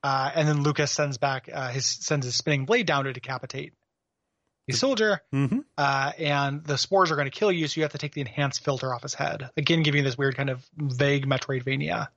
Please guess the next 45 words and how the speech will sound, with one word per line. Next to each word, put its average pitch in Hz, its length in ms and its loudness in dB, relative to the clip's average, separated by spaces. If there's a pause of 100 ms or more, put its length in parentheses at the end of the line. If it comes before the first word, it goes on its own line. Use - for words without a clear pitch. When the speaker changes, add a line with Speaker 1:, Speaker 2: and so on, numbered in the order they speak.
(120)
Speaker 2:
Yeah. 117 180 -6 (680)
Speaker 1:
vibe 147 240 2
to - 80 -4
this. - 520 0
Speaker 2:
Yeah. 92 180 -10 (440)
So 113 240 6
you 113 100 4
can 139 140 4
go 151 100 8
more 233 140 8
places 240 380 6
now. 87 380 0
The 127 100 6
green 143 260 8
shutter, 131 340 6
which 113 160 0
was 101 100 0
previously 104 560 0
blocked 95 380 0
off 95 220 2
by 98 140 0
these 92 200 0
very 98 220 2
thick - 240 -6
spores, 87 500 -2 (460)
um, 95 240 2
you 95 100 -2
can 104 100 0
now 98 140 0
explore. - 540 -4 (320)
Um, 110 80 4 (260)
Speaker 1:
Mm-hmm. 139 120 8 (320)
Speaker 2:
I 120 80 10
believe, 110 640 2
I, 120 100 4
I 113 160 4
can't 113 220 -4
remember 92 360 -2
because 95 280 -4
I 87 40 -2
played 95 220 -4
this 92 140 -4
too 104 120 -2
long 95 220 0
ago. 98 300 -2